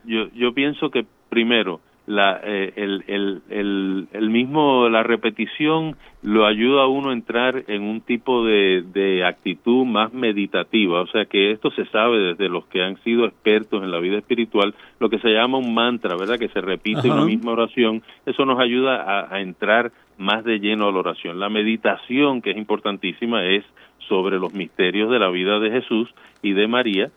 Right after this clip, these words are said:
Speaker 1: o sea que estamos pensando, eh, activamente en lo que corresponden a esos misterios que son bíblicos, eh, son, están en la Biblia o están en la enseñanza
Speaker 2: Recomienda
Speaker 1: de la
Speaker 2: su
Speaker 1: iglesia.
Speaker 2: padre que se rece el rosario completo para comenzar, o tal vez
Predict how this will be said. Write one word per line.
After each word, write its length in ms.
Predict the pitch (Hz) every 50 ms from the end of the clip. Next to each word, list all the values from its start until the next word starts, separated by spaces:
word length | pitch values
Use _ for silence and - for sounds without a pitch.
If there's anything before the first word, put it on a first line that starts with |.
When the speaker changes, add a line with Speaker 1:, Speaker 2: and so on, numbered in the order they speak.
| - - - _
Speaker 1:
o 60 | - -
sea 140 | - 110
que 80 | 101 107
estamos 360 | 95 - 101 95 101 107 104
pensando, 880 | - - 113 95 90 85 - - 113 120 120 110 95 98 95 113 139 143 -
eh, 180 | - 101 92 90
activamente 960 | 87 85 - _ - 110 107 110 117 113 113 107 92 90 87 - 131 151 160 -
en 160 | - 101 98
lo 100 | 98 92
que 140 | - 92 87
corresponden 720 | - - 90 85 87 80 - - 95 98 98 107 113 107
a 40 | 101
esos 180 | 92 - 117
misterios 580 | 104 110 127 120 - - 147 143 143 147 135 131
que 120 | - 113
son 440 | - - - 117 117 117 123 123 123 - - - _ _ _ _ -
bíblicos, 680 | 107 120 160 165 165 156 139 123 - 131 131 156 160 131 120
eh, 420 | 104 101 98 98 98 98 98 95 - _
son, 220 | - 110 101 104 110
están 360 | 98 87 - - 101 98 101
en 120 | 107 110
la 100 | 110 113
Biblia 360 | 110 113 113 113 117 135 139 131
o 100 | 113 95
están 220 | 90 - 98 98
en 100 | 101 104
la 80 | 104 101
enseñanza 640 | 95 - 104 95 95 101 107 110 104 - 120 107 104
Speaker 2:
Recomienda 440 | 160 165 156 180 180 208 226 226 220
Speaker 1:
de 40 |
la 60 | 196 -
Speaker 2:
su 60 | -
Speaker 1:
iglesia. 200 | - - 208 196
Speaker 2:
padre 320 | 190 190 190 196 190 185 - _
que 180 | - 160 151
se 300 | 135 - - 147 143 139
rece 300 | 131 123 151 165 151 -
el 80 | 190 170
rosario 380 | 160 165 139 - 165 160 165 156
completo 420 | 165 160 131 156 156 143 160 165
para 200 | 143 151 131 120
comenzar, 520 | 104 120 113 113 113 - - 147 156 170
o 120 | 175 151 131
tal 180 | - 139 131 123
vez 260 | 127 135 139 131 -